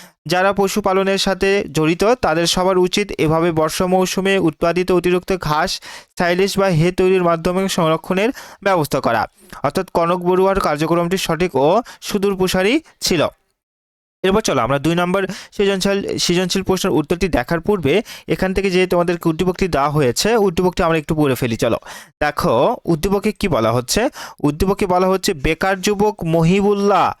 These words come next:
বগুড়া পল্লী উন্নয়ন একাডেমি থেকে মৎস্য চাষের উপর প্রশিক্ষণ নিয়ে মাছ চাষের সিদ্ধান্ত নেন।"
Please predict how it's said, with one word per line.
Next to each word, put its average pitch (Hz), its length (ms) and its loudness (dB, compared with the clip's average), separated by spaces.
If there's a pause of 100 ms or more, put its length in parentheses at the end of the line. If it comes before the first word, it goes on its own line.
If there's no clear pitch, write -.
(380)
বগুড়া 170 380 2
পল্লী 175 400 0
উন্নয়ন 185 480 0
একাডেমি 185 560 -2
থেকে 208 380 0
মৎস্য 143 360 0
চাষের 190 340 0
উপর 196 340 0
প্রশিক্ষণ 165 560 -2
নিয়ে 185 360 0 (360)
মাছ 165 240 -2
চাষের 208 300 -2
সিদ্ধান্ত 220 460 -2
নেন।" 113 480 -2